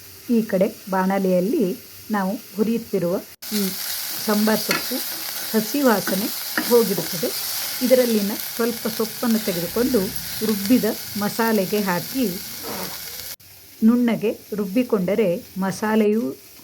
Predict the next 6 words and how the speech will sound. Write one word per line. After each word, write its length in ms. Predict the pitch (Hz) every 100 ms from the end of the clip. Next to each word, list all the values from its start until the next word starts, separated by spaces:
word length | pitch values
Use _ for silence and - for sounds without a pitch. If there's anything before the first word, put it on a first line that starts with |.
| - - -
ರುಚಿಯಾಗುವುದಲ್ಲದೆ 1120 | 202 208 247 247 226 190 214 190 180 180 240 202 226 - - - - - - - - - -
ಸ್ವಲ್ಪ 280 | 220 208 254 247 202
ದಪ್ಪನಾಗಿಯೂ 640 | 202 - 277 240 175 208
ಬರುತ್ತದೆ. 460 | 220 175 - 165 285 - - - - 226
ನಂತರ 320 | 247 226 202 240 -
ಈ 60 | 240